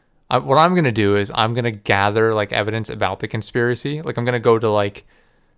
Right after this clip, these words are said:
uh, like, the J F K assassination as an example. I'll go to that and find the people who are like, "I'm telling you,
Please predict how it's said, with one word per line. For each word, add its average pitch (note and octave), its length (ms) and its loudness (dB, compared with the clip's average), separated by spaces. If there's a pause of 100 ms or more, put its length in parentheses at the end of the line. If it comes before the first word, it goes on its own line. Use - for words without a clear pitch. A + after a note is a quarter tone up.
(340)
uh, - 520 -14
like, C#3 160 -6
the A#2+ 80 -2
J A2+ 200 0
F G#2+ 120 -2
K G#2+ 140 -4
assassination G2+ 760 -4
as F#2+ 120 -10
an G2 80 -10
example. G2 440 -8
I'll A#2+ 140 2
go A#2+ 180 4
to A2+ 120 0
that G#2 260 0
and A#2+ 140 -10
find A2 300 -2
the G#2+ 40 -10
people A2 340 -6
who A2+ 80 -2
are G#2 160 0
like, G2+ 340 -6 (500)
"I'm B2 120 0
telling D3 240 4
you, F#2+ 120 0